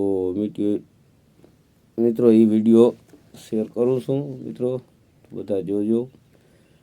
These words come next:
તો શેર કરજો, સબસ્ક્રાઇબ કરજો.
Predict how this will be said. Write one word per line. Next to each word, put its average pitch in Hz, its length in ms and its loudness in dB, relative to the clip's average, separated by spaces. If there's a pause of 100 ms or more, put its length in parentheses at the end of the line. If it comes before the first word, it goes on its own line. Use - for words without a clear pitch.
(280)
તો 98 540 -4
શેર 104 180 -4 (100)
કરજો, 107 360 -6
સબસ્ક્રાઇબ 101 580 -8
કરજો. 104 400 -6